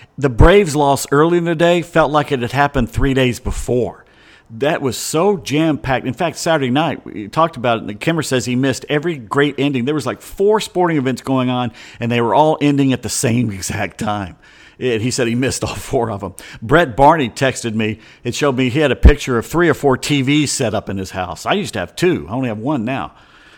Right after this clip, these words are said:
But he had, like, three or four set up, which, uh, thank God he's got a wife that loves sports. But anyway, here's Bill Plaschke's part of his column about the Dodgers.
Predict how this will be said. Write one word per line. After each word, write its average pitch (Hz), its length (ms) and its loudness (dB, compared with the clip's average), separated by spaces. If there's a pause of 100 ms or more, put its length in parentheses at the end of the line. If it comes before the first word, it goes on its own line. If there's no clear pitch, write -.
(140)
But 113 140 -6
he 160 100 -2
had, 110 140 0
like, 92 140 -6
three 135 180 0
or 90 60 -2
four 117 280 -2
set 87 280 -2
up, 82 200 -6
which, 95 240 -6
uh, 92 280 -4 (220)
thank 135 260 -2
God 120 200 2
he's 110 140 0
got 110 160 -2
a 101 80 -2
wife 107 360 0
that 76 100 -2
loves 101 260 -6
sports. - 500 -10 (760)
But 127 60 6
anyway, 113 220 6
here's 156 220 6
Bill 147 200 8
Plaschke's 127 600 2
part 156 260 4
of 113 80 4
his 117 160 2
column 127 480 2
about 101 280 -2
the 101 60 -4
Dodgers. 98 520 -8